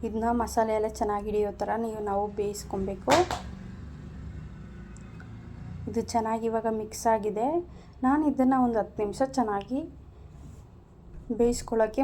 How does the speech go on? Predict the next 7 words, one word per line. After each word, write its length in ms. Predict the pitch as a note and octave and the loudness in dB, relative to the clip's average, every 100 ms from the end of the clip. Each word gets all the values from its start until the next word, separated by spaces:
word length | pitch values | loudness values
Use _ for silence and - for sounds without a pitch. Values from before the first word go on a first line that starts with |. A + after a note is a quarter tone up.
| C4 | 6
ಮುಚ್ಚಿಡ್ತಾ 560 | B3 - A3 G#3+ G#3 G3 | 4 4 2 4 2 2
ಇದ್ದೀನಿ. 260 | G3+ A#3 D#4+ F4 - - - - - - A#3 | 0 0 2 0 -6 -20 -14 -14 -14 -4 -4
ಏಕೆಂದರೆ 360 | - A3+ A3+ A#3+ A#3 | 0 0 2 2 4
ನೀರೆಲ್ಲ 420 | A#3 A#3+ A3 A3 A3+ G#3+ | 4 4 4 4 4 2
ಹೊರಗಡೆ 360 | G#3+ G#3+ A3 A3 G#3+ - | 0 0 0 0 -4 -2
ಚೆನ್ನಾಗಿ, 420 | A3+ G#3+ G#3 A3 - - - - A3+ | 0 0 -4 -6 -10 -12 -14 -2 2
ನೀರೆಲ್ಲ 340 | A#3 A3 G#3+ | 4 4 2